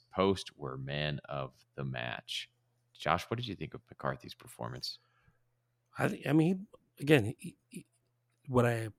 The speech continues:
Speaker 2: prefer him to Crepeau? No. Right? Like, he,
Speaker 1: Yeah.
Speaker 2: I still, f-, there's still moments where I have to hold, you know, like, I'm holding my breath when he, when it comes to some of the d-, decision making that he,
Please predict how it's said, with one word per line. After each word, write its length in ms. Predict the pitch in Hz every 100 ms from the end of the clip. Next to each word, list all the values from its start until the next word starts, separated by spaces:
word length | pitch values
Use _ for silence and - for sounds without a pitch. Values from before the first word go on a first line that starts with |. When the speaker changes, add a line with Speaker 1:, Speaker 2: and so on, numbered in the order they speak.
| -
Speaker 2:
prefer 300 | 113 - 123
him 280 | 113 113 107
to 180 | -
Crepeau? 420 | 104 107 - 120 123
No. 300 | 113 104 117 _ _ _ _ _ _ _
Right? 120 | 113 117
Like, 140 | 120
he, 140 | 123
Speaker 1:
Yeah. 120 | 147 139
Speaker 2:
I 60 |
still, 220 | 143 -
f-, 140 | 147 - - - -
there's 120 | 151
still 140 | - 180
moments 440 | 127 120 123 113
where 160 | 120 107
I 40 |
have 120 | 104
to 80 | -
hold, 180 | - 107
you 100 | -
know, 100 | 113
like, 240 | 104 110 - _ _ _ - -
I'm 120 | 120
holding 420 | - 110 107 110
my 140 | 104 107
breath 500 | 95 95 95 - - _ _ _ _ -
when 180 | 120 113
he, 180 | 110 - _ _
when 120 | - 110
it 80 |
comes 180 | 110 107
to 60 | -
some 160 | 107
of 60 | 98
the 140 | 101
d-, 160 | 98 -
decision 480 | 131 104 120 117 117
making 320 | 117 120 131
that 100 | 131
he, 220 | 123 135